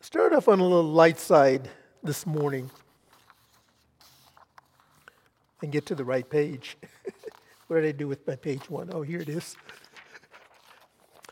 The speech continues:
You know, the danger of giving a minister a script and expecting them to follow it is, is a high and lofty expectation. So, <laughs>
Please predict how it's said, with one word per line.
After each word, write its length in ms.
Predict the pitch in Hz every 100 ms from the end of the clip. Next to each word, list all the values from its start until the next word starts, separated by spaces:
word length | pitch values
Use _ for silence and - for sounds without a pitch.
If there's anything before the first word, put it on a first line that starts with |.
| _ - - _ _ _
You 80 | 190
know, 60 | 170
the 100 | 160
danger 420 | 214 247 247 208
of 80 | 160
giving 300 | 220 226 196
a 60 |
minister 460 | 180 202 196 - 175
a 40 |
script 520 | - - 233 220 -
and 140 | 170 160
expecting 540 | 151 - 202 202 185
them 160 | 180 156
to 80 | 160
follow 460 | - 170 165 156
it 120 | 147
is, 220 | 143 135 -
is 260 | 185 151
a 60 | 147
high 540 | 139 - 226 202 196
and 280 | 208 156 151
lofty 460 | 151 165 - 170 156
expectation. 960 | 165 - 165 147 - 165 156 127 131 - - - -
So, 460 | - - 208 165 190 - -
<laughs> 1800 | 855 - 403 - - - - 480 - _ - - _ _ _ _ -